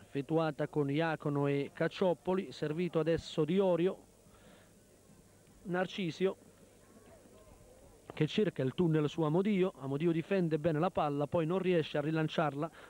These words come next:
perché la palla gli sfugge in fallo laterale per l'attacco di Di Orio. Battuto il fallo laterale, servito Graniero, Di Scala prova il lancio lungo Di Scala, ben appostato, Bitetto colpisce di testa e dà la palla a Maritozzi e serve Amodio che è rimasto in posizione avanzata.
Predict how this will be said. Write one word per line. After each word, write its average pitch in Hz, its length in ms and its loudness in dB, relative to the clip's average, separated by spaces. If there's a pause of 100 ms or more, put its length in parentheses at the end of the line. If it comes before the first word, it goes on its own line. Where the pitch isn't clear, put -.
perché 151 220 -2
la 156 100 2
palla 160 260 2
gli 151 120 0
sfugge 156 320 0
in 151 100 2
fallo 160 220 2
laterale 147 480 0
per 139 160 -2
l'attacco 160 400 -2
di 165 100 0
Di 226 140 2
Orio. 180 240 2
Battuto 160 280 -2
il 165 80 0
fallo 165 200 2
laterale, 170 360 2
servito 165 380 -2
Graniero, 196 460 2 (400)
Di 185 140 0
Scala 180 520 0 (1500)
prova 170 320 2
il 156 80 2
lancio 170 320 2
lungo 156 220 2
Di 180 100 0
Scala, 185 420 0
ben 180 300 0
appostato, 165 580 -2
Bitetto 160 460 -4
colpisce 165 400 0
di 156 100 0
testa - 380 -2
e 131 80 0
dà 139 160 -2
la 156 80 0
palla 156 300 0
a 143 80 0
Maritozzi 170 680 0
e 160 300 0
serve 175 340 0
Amodio 170 380 0
che 147 100 -4
è 147 40 0
rimasto 160 420 0
in 147 120 4
posizione 170 480 2
avanzata. 147 560 -2